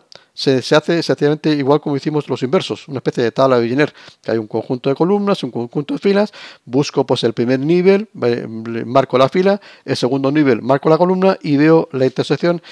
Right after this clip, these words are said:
y me aparece el byte que corresponde. Y eso lo vamos a ver en la clase siguiente de la semana que viene. Con lo cual, el, el subbyte de C F es igual a ocho A.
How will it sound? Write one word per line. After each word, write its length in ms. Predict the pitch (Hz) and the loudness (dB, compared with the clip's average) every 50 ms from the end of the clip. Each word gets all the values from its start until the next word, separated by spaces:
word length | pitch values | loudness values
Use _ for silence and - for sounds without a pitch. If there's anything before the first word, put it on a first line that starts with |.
| - - - _ | -20 -20 -12 _
y 100 | - 165 | -4 0
me 100 | 165 156 | 0 2
aparece 380 | 135 139 147 143 - 165 160 - - | 2 2 2 2 2 0 -2 0 -2
el 120 | 143 123 | -2 2
byte 140 | 120 139 135 | 2 2 2
que 80 | - | 0
corresponde. 540 | - - 110 104 - - 107 101 90 92 87 _ _ _ | -4 -6 -6 -6 -6 -8 -10 -10 -10 -14 -18 _ _ _
Y 100 | - 147 | -8 -8
eso 140 | 131 - 156 | -4 -2 0
lo 60 | 143 | 2
vamos 200 | 143 143 143 - | 2 0 0 0
a 60 | 139 139 | 0 -2
ver 140 | 151 - | -2 -2
en 100 | - 139 | -2 -2
la 100 | 120 110 | -2 0
clase 340 | - - 135 - 143 135 135 | 0 0 0 0 0 -2 -2
siguiente 540 | 131 - - 120 127 135 - - 151 156 156 - - - - - _ | -4 -6 -4 -4 -4 -4 -4 -4 -4 -4 -4 -8 -16 -20 -20 -12 _
de 60 | 120 | 0
la 80 | 127 120 | 0 2
semana 220 | 127 127 139 131 | 2 2 2 2
que 100 | 113 120 | 0 0
viene. 280 | 98 98 87 87 87 - - - - - - - - | -4 -4 -6 -8 -12 -16 -20 -20 -20 -20 -20 -20 -12
Con 140 | _ - 156 | _ 4 4
lo 80 | 160 165 | 6 8
cual, 260 | 180 190 190 175 - - | 8 6 6 4 0 0
el, 500 | - 143 143 143 143 143 139 135 139 - - | 0 2 2 4 2 2 2 0 -2 0 2
el 320 | 151 135 135 135 131 123 | 4 4 4 4 2 0
subbyte 500 | - - - 196 165 147 180 151 135 113 | -2 0 0 0 2 4 4 4 4 2
de 140 | 110 131 123 | 2 0 0
C 220 | - - 180 196 | 2 4 4 4
F 280 | 220 - - 233 - - | 4 4 2 -2 -2 -2
es 80 | - | -4
igual 200 | - 143 147 147 | 0 2 4 6
a 80 | 143 139 | 6 6
ocho 260 | 135 123 - 110 87 | 4 2 0 -4 -4
A. 140 | 85 87 - | -4 -8 -12